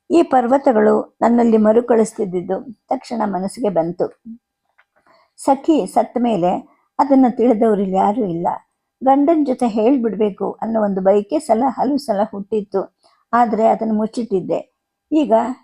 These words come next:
ಹೇಳ್ಬೇಕು ಅಥವಾ ಹೇಳ್ಬಹುದು ಅನ್ನೋ ಒಂದು ಮನಸ್ಸು ಬಂತು. "ನಿನಗ್ ಗೊತ್ತಿಲ್ಲ, ಹಾಗ್ ನೋಡಿದ್ರೆ ನಮಗೊಬ್ಬ ಮಗ ಇದ್ದಾನೆ, ಈಗಾಗ್ಲೇ ಒಂಬತ್ತು ಹತ್ತು ವರ್ಷದವನು"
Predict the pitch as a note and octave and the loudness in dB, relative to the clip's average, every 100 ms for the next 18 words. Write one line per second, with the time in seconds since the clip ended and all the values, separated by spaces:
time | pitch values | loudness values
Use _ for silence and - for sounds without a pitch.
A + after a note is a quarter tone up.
0 | _ - B3 C#4 A#3 A3 - G#3 - - | _ 0 2 4 2 -2 -2 -4 -6 -12
1 | _ _ C4 B3 G#3+ A#3 C4+ A#3+ A3 G#3 | _ _ -2 0 2 2 2 0 0 -2
2 | - A3+ G#3+ G3+ F#3+ F#3 G3 - G#3+ F3+ | -2 -2 -2 -2 -2 -4 -6 -8 -4 -4
3 | F3 - - _ _ _ _ _ _ _ | -4 -8 -14 _ _ _ _ _ _ _
4 | _ _ _ _ - E4+ D#4+ G#3 A3+ A3+ | _ _ _ _ -4 2 2 2 0 0
5 | A3+ G3 F#3+ - - _ _ - A#3 A#3 | 0 2 0 -2 -10 _ _ -4 0 2
6 | G#3 G#3 A3 G#3 - D#4 - _ A#3 A3 | 0 -2 -2 -2 -2 -4 -8 _ -2 0
7 | F#3 F#3 F3+ G3 F3 F3 G3+ F3+ E3+ F3 | 0 -2 -2 -2 0 2 2 2 -2 -2
8 | E3+ - A3 G3 F#3+ G#3 E4 - _ _ | -6 -6 -2 0 0 0 -4 -6 _ _
9 | _ - - A#3 A3+ A3+ A#3 - G#3+ F#3+ | _ -2 0 2 0 0 -6 -4 -4 -4
10 | - G3 G3 F3+ F#3 | -4 -2 -2 -2 -4